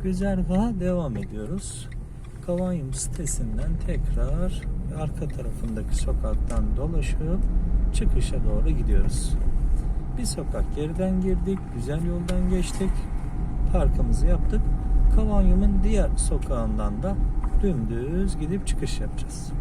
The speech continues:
Bu sokak tek şeritli. O yüzden hız kuralı otuzdur ve bol bol tümsek var. Kavşağı da çok.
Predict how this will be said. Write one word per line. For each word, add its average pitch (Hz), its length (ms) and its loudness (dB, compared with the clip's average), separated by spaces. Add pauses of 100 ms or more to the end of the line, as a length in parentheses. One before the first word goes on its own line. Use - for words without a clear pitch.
(800)
Bu - 80 4
sokak 208 600 0
tek 220 140 2
şeritli. - 580 2 (720)
O - 20 8
yüzden - 420 6
hız - 380 6
kuralı 180 360 6 (100)
otuzdur 196 560 4 (580)
ve 208 120 4 (320)
bol 214 200 2 (100)
bol 180 120 -2
tümsek 160 500 -2 (120)
var. 101 140 -2 (300)
Kavşağı - 540 4
da - 100 2
çok. - 220 2